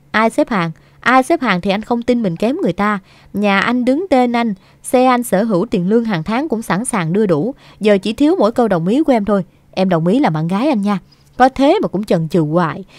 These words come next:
Nhưng sau hôm tỏ tình đó thì bọn mình cũng thành đôi. Ban đầu yêu nhau thì đi đâu cũng ngại, vì ra đường mọi người hay chào chú và cháu.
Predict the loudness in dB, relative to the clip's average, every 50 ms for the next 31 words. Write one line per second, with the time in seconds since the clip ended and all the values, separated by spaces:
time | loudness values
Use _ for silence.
0 | -20 -12 -4 0 2 2 4 4 4 4 4 4 2 2 0 0 2 0 0 0
1 | 0 2 2 2 2 0 0 -2 -2 -2 0 0 -2 -2 -2 -4 -4 -4 -4 -2
2 | 2 2 2 2 2 0 -4 -6 -10 -16 -20 -4 0 2 4 4 4 4 4 2
3 | 2 2 4 4 4 2 2 0 0 0 0 2 0 0 0 -2 -4 -4 -2 -2
4 | -2 -2 -2 -4 -6 -8 -16 -16 _ 0 0 4 4 4 4 4 2 2 0 0
5 | 0 0 2 2 2 2 2 0 -2 0 -2 -2 -2 0 2 2 2 2 2 0
6 | 0 -2 -2 -2 -2 -2 -4